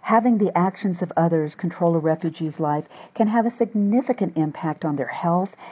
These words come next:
and their ability to trust others. Interpersonal relationships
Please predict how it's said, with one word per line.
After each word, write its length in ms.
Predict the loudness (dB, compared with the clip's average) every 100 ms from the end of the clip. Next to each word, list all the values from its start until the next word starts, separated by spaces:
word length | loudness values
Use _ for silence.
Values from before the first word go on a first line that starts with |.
| -6 2
and 280 | 4 4
their 160 | 4 4
ability 420 | 4 2 2 -2
to 80 | -6
trust 380 | -2 0 2 2
others. 480 | 2 2 -4 -10 -20 -20 _ _ _ 0
Interpersonal 680 | 2 0 -2 -4 0 0
relationships 800 | 0 2 0 0 -6 -2 -2